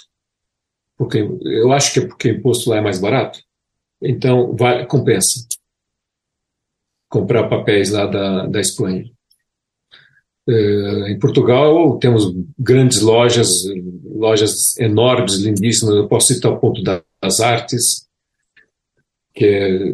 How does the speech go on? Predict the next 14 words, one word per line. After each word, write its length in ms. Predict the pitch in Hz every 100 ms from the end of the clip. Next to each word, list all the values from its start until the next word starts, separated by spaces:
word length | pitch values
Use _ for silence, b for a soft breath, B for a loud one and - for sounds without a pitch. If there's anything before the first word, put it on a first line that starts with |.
| -
talvez 400 | - 101 113 160
não, 320 | 117 98 82 73
que 120 | -
é 40 | 110
agora 340 | 113 113 -
atualmente 380 | - 107 107 131
o 40 |
maior, 400 | 107 107 110 107 - - _
o 120 | 95
maior 420 | 104 113 113 107 - - _ _ _
fornecedor 600 | 143 117 113 117 98 107
de 120 | 101
material 440 | 104 101 120 107 101
artístico. 680 | 98 104 92 - - -